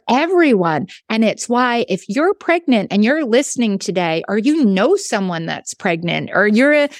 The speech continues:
doula or a midwife or a nurse, we all must come together and help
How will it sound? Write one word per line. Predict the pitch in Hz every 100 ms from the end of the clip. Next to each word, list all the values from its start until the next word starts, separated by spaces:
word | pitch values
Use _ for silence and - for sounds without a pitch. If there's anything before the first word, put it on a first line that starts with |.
| -
doula | 175 170 302 370 226 156
or | 185
a | 190
midwife | 202 240 330 285 240 190 185
or | 190
a | 185
nurse, | 190 214 294 285 175 - - -
we | 233 254 -
all | 262 392 392
must | 302 247 -
come | 262 247 240
together | - 190 185 196 196 202 190 165 143 - - _
and | 208 214
help | 208 - 208 196